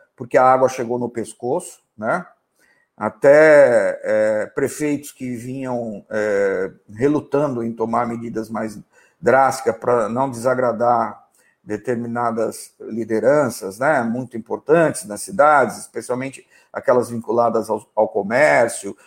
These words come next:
que precisa ter apoio, sim, da sociedade. Todos nós temos que ajudar os comerciantes, especialmente os pequenos, né, que são os que mais empregam, né? Não o, o, nós temos que pensar ao contrário do Guedes, né?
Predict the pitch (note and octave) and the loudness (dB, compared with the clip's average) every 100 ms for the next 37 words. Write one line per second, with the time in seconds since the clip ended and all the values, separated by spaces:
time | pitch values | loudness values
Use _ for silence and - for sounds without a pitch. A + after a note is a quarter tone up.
0 | _ _ B2 B2 A2+ - - C3 A2+ - | _ _ -4 -2 -4 -10 -8 -4 -4 0
1 | F3 B2+ A#2+ - C#3+ C#3+ B2+ A#2 - C#3+ | 2 2 2 6 4 4 0 -2 2 4
2 | D#3 C#3+ G#2+ G#2 - C3 D3 A#2 - G#2+ | 6 6 2 -4 -8 -6 -6 -8 -6 -6
3 | - A2+ - G2+ A2 B2 C#3 A2 - _ | -6 -8 -6 -4 0 0 0 -6 -16 _
4 | _ - C#3 C#3+ A2+ C#3 C#3+ C#3+ D3 C#3+ | _ -2 -2 -2 0 2 2 0 -4 -4
5 | B2 D3 B2+ A#2 B2 B2+ - B2 B2 A#2+ | -2 0 0 0 2 2 0 -6 -6 -6
6 | B2 C3+ - - _ F3+ F#3 F#3 D#3 F#3+ | -6 -6 -8 -20 _ 0 2 4 2 0
7 | F3+ F3 - D3+ - D#3+ F#3+ D3 G#2 - | -2 -4 -4 -6 0 2 4 2 -2 -10
8 | - _ _ G#2 C#3 D#3+ - _ _ - | -20 _ _ -2 0 0 -6 _ _ -8
9 | D3 G#3 G3+ F#3 F3+ G#3+ A3+ A3 - C#3+ | -2 0 0 0 2 2 0 -2 2 6
10 | D#3+ B2 G#2 F#2+ A2 C#3+ - _ - A#2+ | 6 4 0 -6 -6 -8 -10 _ -10 -2
11 | D3+ G3+ G3+ G3 C#3+ D3+ C3+ C3 B2 G#2+ | 0 2 0 -2 0 0 0 -2 -6 -4
12 | B2 B2 C3 E3 E3 - D#3+ E3+ F3+ D#3 | -2 -2 -4 -6 -8 -4 -2 0 2 2
13 | C3 E3 F3+ F3 B2 C3+ A#2 G#2 G#2 C#3 | 2 2 2 0 4 4 4 0 -6 -6
14 | D#3 | -6